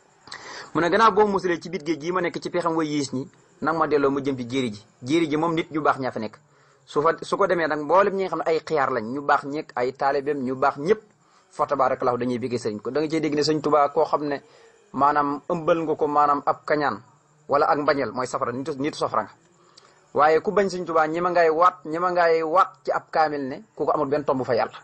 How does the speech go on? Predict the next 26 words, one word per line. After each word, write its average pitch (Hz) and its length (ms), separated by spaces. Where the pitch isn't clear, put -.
amul 139 180
benn 160 360
tomb 156 200
fa 135 120
Yàlla. 107 200
Alxiyaar 151 400
la 202 100
wax. 123 120
Nee 135 80
na, 143 60
"Nag 180 140
ma 208 120
delloo 175 400
ci 220 180
jéeri 185 260
ja", 135 80
la 156 120
ma 180 60
waxoon 160 180
rek, 151 140
"baa 147 200
yaxtu 151 320
fil 165 220
bahri 139 300
taxta 135 260
sajra 117 280